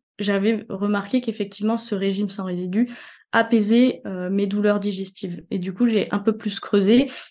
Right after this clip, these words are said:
J'ai vu que quand on mange beaucoup de crudités, les fibres sont dures à digérer. Donc, je commençais à, à faire le pas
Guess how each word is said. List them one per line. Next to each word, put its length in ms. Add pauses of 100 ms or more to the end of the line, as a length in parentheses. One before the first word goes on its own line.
J'ai 160
vu 160
que 480
quand 220
on 40
mange 200
beaucoup 340
de 60
crudités, 560
les 240
fibres 420
sont 260
dures 340
à 60
digérer. 360
Donc, 140
je 100
commençais 480
à, 400
à 160
faire 240
le 160
pas 300